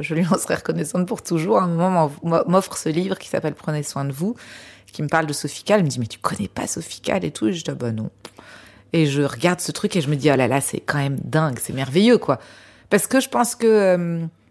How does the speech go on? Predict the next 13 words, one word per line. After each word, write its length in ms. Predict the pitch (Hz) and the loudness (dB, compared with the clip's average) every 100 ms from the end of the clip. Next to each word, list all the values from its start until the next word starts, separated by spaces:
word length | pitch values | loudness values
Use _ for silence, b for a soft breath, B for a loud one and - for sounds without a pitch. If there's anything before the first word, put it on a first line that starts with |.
| - | -8
je 160 | 156 185 | -2 0
souffrais 400 | - 208 - 220 | 0 -2 2 2
beaucoup, 320 | 202 - 262 | 2 0 2
mais 120 | 269 | 2
que 60 | 190 | 2
j'avais 200 | 175 170 | 2 2
quand 160 | - | 2
même 400 | 202 196 226 226 - - | 2 4 2 0 -2 -2
un 180 | 175 180 | 0 2
goût 280 | 160 202 233 | 2 0 -2
pour 220 | - 175 | -2 0
raconter 400 | 196 - 190 190 | 0 0 0 0
ça. 240 | - 208 | 0 -2